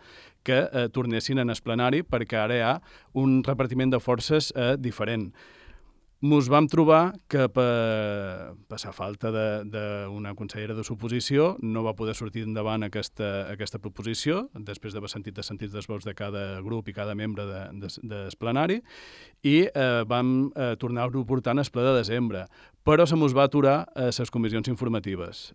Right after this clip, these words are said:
Eh, a petició del president i amb un informe de secretari, es va retirar aquesta proposició perquè es va dir que no es podien repetir dues proposicions en plens, eh, consecutius.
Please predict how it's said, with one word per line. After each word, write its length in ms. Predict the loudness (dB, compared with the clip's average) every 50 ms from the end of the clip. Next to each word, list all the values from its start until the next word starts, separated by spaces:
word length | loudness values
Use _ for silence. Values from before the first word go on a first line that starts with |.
| _ -12
Eh, 720 | -10 -10 -8 -8 -8 -8 -8 -10 -10 -12 -14 -14 -12 -12
a 80 | -8 -8
petició 320 | -6 -6 -6 -2 0 0
del 160 | 0 0 0
president 480 | -2 -2 0 0 0 2 0 0 -2 -4 -6
i 80 | -6 -6
amb 160 | -6 -6 -4
un 80 | -6 -6
informe 320 | -6 -6 -6 -4 -4 -4
de 20 | -4
secretari, 600 | -6 -6 -4 -2 2 4 4 6 4 2 0 -4 _ -20 -20 -20 -20 -20 -20 _ _ _ _
es 160 | -4 -4 -4
va 220 | -2 -2 0 0 0
retirar 400 | 0 -2 -4 -4 -2 -2 -2 -2
aquesta 240 | -2 -4 -4 -6 -6
proposició 480 | -6 -4 -4 -4 -2 -2 2 2 2 2
perquè 400 | 2 0 -2 0 -2 -4 -4 -4
es 80 | -2
va 80 | -2 0
dir 140 | 0 0 0
que 80 | 0 0
no 80 | 0
es 80 | 0 -2
podien 320 | -2 -4 -2 0 0 -2
repetir 400 | -2 -2 -4 -4 -4 -4 -2 -2
dues 160 | -2 -4 -4
proposicions 720 | -6 -6 -4 -4 -4 -4 -4 -2 -2 -2 0 0 -2 -2 -4
en 220 | -4 -4 -4 -4 -6
plens, 400 | -6 -6 -6 -6 -6 -8 -8 -10
eh, 220 | -8 -8 -8 -8
consecutius. 800 | -6 -8 -8 -8 -8 -8 -10 -10 -8 -6 -6 -6 -6 -8 -12 -16